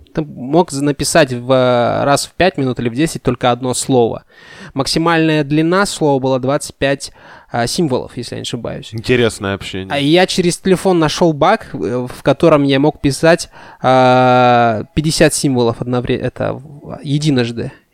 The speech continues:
Speaker 1: И я был просто королем этой соцсетки, ребята, ух. И, по сути, этот проект ничем там не, не закончился. Разработчик, мне кажется, на него просто забил в какой-то момент. Хотя там, ну, на самом деле, там я повстречал несколько людей. Это, наверное, самое лучшее, что может быть в любой соцсети. Популярной, непопулярной, какой-то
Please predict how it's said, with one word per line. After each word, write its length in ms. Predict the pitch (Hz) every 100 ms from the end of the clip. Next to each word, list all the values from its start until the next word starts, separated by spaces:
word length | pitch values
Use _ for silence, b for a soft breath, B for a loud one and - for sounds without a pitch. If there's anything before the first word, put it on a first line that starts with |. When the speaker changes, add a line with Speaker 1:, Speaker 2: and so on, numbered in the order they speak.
| -
Speaker 1:
И 60 |
я 160 | 131 139
был 160 | 139 135
просто 320 | 143 127 -
королем 480 | 143 139 147 139 120
этой 160 | 117
соцсетки, 540 | - 131 - 123 - 123
ребята, 440 | 131 135 120 -
ух. 300 | 160 - - - -
И, 520 | 156 165 165 160 139 _ - 156 -
по 140 | 180 175
сути, 320 | 220 226 180
этот 240 | 160 151
проект 340 | - 160 165 165
ничем 320 | 151 175 143
там 240 | 131 120
не, 120 | 123
не 180 | 160 180
закончился. 760 | 165 151 170 175 147 - 127 120
Разработчик, 600 | 123 135 147 151 156 -
мне 80 | 127
кажется, 240 | 139 -
на 60 | 131
него 100 | 131
просто 300 | 135 - 123
забил 480 | 131 131 156 196 B B B B
в 60 | -
какой-то 380 | 123 131 120 120
момент. 300 | 123 131 -
Хотя 280 | 139 175
там, 300 | 165 196 247
ну, 240 | 202 220 - -
на 180 | - 156
самом 240 | 147 196 190
деле, 160 | 175
там 160 | 175 170
я 80 | 165
повстречал 420 | - - - 165
несколько 380 | 156 - 135 131
людей. 320 | 131 202 202
Это, 100 | 147
наверное, 240 | 156 147
самое 360 | 139 190 165 139
лучшее, 300 | 135 123 123
что 140 | - 127
может 260 | 127 120
быть 140 | 117 110
в 40 |
любой 300 | 170 151 120
соцсети. 440 | - 110 117 -
Популярной, 520 | - 123 165 175 165 143
непопулярной, 760 | 131 135 135 147 147 135 127
какой-то 680 | 123 117 135 123 127 120